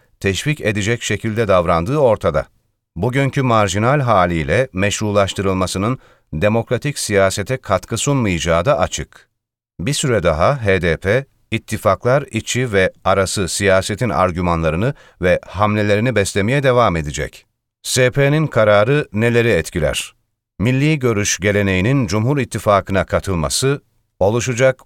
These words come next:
oy hareketlenmesinden ziyade deva ve G P'nin C H P kanadında konumlanmasını zorlaştırması açısından önemli. S P'nin ittifaka katılma konusunda ikiye bölündüğü anlaşılıyor.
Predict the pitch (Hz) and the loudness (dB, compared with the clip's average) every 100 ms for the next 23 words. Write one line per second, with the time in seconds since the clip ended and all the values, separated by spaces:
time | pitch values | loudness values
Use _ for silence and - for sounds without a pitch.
0 | - 127 135 107 104 104 101 104 101 101 | 2 4 4 2 2 0 0 0 0 0
1 | 107 107 123 87 80 73 78 131 - _ | 0 0 0 -2 0 0 0 -2 -6 _
2 | _ _ 78 98 95 104 131 113 104 76 | _ _ -2 0 4 4 4 2 0 0
3 | 92 95 101 95 113 135 - _ - 80 | 0 0 0 0 -2 -4 -10 _ -8 -2
4 | 98 107 151 147 120 110 107 107 107 - | 0 0 -2 -2 0 0 -2 -2 -2 0
5 | 101 104 104 101 101 - 110 101 101 98 | -2 0 0 0 -2 -2 -4 -2 0 2
6 | 98 - 95 101 - 127 101 80 85 123 | 0 -2 -4 -2 0 0 -2 -6 -2 -2
7 | 151 202 85 65 62 - _ _ _ _ | 0 0 -2 -4 -10 -16 _ _ _ _
8 | - 101 117 - 127 139 151 117 - - | -6 0 0 0 0 0 -2 -4 -8 -2
9 | 120 117 147 135 110 113 120 131 117 101 | 0 0 -2 -2 -4 -2 -4 -2 -2 -4
10 | 90 98 98 - - 123 131 110 104 92 | -4 0 -2 -2 -6 -2 -2 0 -2 -2
11 | 95 80 78 80 90 76 65 | 0 0 0 -4 -6 -4 -6